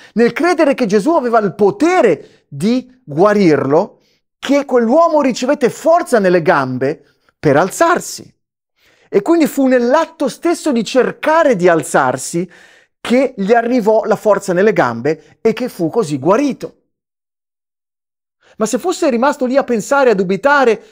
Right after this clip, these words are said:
"Ah, ma non mi sento migliore di prima, non mi sento più forte di prima",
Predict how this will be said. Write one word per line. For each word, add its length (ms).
"Ah, 100
ma 100
non 120
mi 80
sento 340
migliore 320
di 100
prima, 240
non 100
mi 60
sento 260
più 120
forte 280
di 100
prima", 340